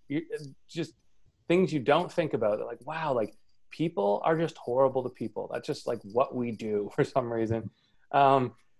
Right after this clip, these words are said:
so as for Black Lives Matter and what's going on right now, what's interesting is that you can't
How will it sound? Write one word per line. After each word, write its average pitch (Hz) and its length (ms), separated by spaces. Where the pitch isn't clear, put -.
so 156 320
as 165 180
for 175 100
Black 165 280
Lives 147 200
Matter 135 260
and 123 80
what's 123 160
going 127 220
on 123 160
right 117 200
now, 135 440
what's 175 160
interesting 196 500
is 139 200
that 143 300
you 139 160
can't 170 460